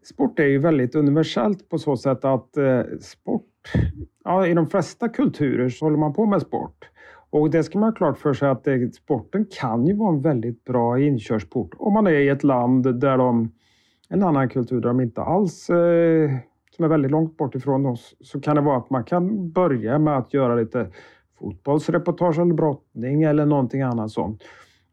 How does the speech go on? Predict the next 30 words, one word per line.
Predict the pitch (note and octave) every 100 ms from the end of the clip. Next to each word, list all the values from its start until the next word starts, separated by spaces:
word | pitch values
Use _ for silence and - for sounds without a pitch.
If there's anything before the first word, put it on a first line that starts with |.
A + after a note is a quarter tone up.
| -
Och | F3+
därigenom | D#3 C3+ C#3+ C3 A2 B2
hitta | - D#3+ D#3+ - _ - A2+ G#2 G#2
gemensamma | C#3+ C#3+ A2+ G2 A#2+ A2+
punkter. | G#2+ D#3+ B2+ - - A#3+ - -
Så | - -
det | G3+
är |
ju | G#3 G3+
så | - D#3+ C3+
att | C3+ C3 - _ _ _
sport | - - - C3 - -
är |
ju | D#3+ F#3
inte | F3+ D#3
bara | C3+ E3+ D#3 C#3 C#3
heller | C#3+ C3+ C3 C3 B2+ - _ - _ _
den | D3
är | C#3 B2+
eliten, | C#3+ A#2 - - E3
utan | D#3 B2+
det | A#2+ - F#3+ D#3+
är | C3+
ju | C#3+
en | A3+ G#3+
väldigt | G3+ C3+ C#3 -
bred | C3 C3 B2+ C3+
ungdomsrörelse | D3+ C3+ A#2 B2 B2 B2 A2+ - C3 A#2+ A#2 A#2 A#2 - D#3 D3+
och, | C#3+ D#3+ C#3 A2+ _ -
eh, | C#3+ B2